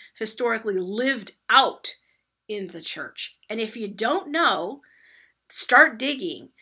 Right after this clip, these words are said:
Start looking on some Orthodox websites. Try to get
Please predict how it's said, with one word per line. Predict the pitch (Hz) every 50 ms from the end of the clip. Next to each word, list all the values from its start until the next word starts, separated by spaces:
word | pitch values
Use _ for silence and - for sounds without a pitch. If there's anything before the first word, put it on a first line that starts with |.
| _ _
Start | - - - - 262 277 302 - 285
looking | 269 277 311 330 - - 311 302 277 -
on | - - 233 247 262 262
some | 262 - 240 226 220 220 -
Orthodox | - 220 233 262 254 269 254 247 240 240 - -
websites. | 208 208 226 240 233 - - 180 151 - - - - - _
Try | - - - 262 233 247 277 339
to | 339 - 339
get | - - 254 -